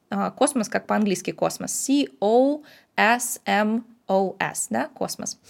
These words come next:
Ам, вы можете скачать бесплатно мой ежедневник, он как раз на три недели.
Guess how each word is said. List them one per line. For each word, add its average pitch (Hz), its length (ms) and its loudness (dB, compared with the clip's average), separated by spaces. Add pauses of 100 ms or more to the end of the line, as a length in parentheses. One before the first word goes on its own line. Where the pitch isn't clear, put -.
(260)
Ам, 208 600 4
вы 220 140 4
можете 294 300 2
скачать 269 420 -2
бесплатно 226 500 2
мой 220 180 2
ежедневник, 185 800 -2
он 247 160 2
как 254 100 -10
раз 240 160 4
на 208 100 -2
три 226 180 0
недели. 180 580 2